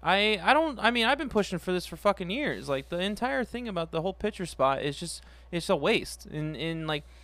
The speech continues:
I, I, the N L homers who, like, fucking argue about, "Oh, it's not real baseball because you don't have to use the strategy of the pitcher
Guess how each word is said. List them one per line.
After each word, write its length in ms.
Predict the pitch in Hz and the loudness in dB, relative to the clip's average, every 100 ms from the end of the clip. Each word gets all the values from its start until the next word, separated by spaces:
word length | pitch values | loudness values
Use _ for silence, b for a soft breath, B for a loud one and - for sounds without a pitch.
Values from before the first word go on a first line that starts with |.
| b b | b b
I, 80 | 175 | -2
I, 320 | - 165 135 | 2 0 -2
the 160 | 147 165 | -4 0
N 160 | 185 220 | 2 4
L 160 | 202 | 4
homers 440 | 160 190 220 247 - | 2 0 0 -2 -2
who, 100 | 175 | -4
like, 200 | 156 - | -4 -4
fucking 540 | 175 - 170 165 147 b b b b b | -8 -6 -12 -10 -14 b b b b b
argue 380 | - 156 170 175 | 2 2 2 0
about, 360 | 165 151 147 - - - - - - - - - - | 2 2 2 -2 -12 -20 -20 -20 -20 -20 -20 -14 -8
"Oh, 260 | 160 160 151 | -2 -2 -2
it's 160 | 143 170 | -4 0
not 260 | 151 104 | 0 0
real 220 | 160 160 | 0 0
baseball 600 | 147 151 156 151 160 147 143 | 0 2 2 0 -2 -2 -4
because 300 | 143 147 143 | -12 -12 -8
you 80 | |
don't 120 | 151 147 | -8 -6
have 160 | 143 | -8
to 80 | - | -10
use 220 | 151 151 | -10 -8
the 80 | 147 | -10
strategy 540 | - 160 143 143 147 147 | -2 0 2 0 -4 -6
of 140 | 143 | -6
the 80 | 143 | -8
pitcher 800 | - 143 151 139 135 135 135 | -4 -4 -2 -2 0 -2 -4